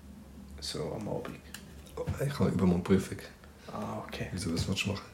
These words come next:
Speaker 1: Nein, nein, den ist gut. Vielleicht wird der Lorenzo vorbeikommen.
Speaker 2: Ah nein, ich muss wirklich Endspurt anlegen.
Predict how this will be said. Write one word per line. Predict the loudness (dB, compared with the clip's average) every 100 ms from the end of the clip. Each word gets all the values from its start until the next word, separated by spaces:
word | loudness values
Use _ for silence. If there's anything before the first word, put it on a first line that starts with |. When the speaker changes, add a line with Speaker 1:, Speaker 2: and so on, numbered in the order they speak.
| -12
Speaker 1:
Nein, | -2 2 4 4
nein, | 4
den | 4 4
ist | 2 -2
gut. | -4 -4 -12 -14
Vielleicht | 2 2 4
wird | 2
der | 4
Lorenzo | 4 4 2 0
vorbeikommen. | 0 0 2 0 -2 -8 -10 -12 -10 -8 -10 -10 -10 -2
Speaker 2:
Ah | 2
nein, | 4 4
ich | 4
muss | 6 4
wirklich | 4 8
Endspurt | 8 10 8 8
anlegen. | 8 6 4 0 -2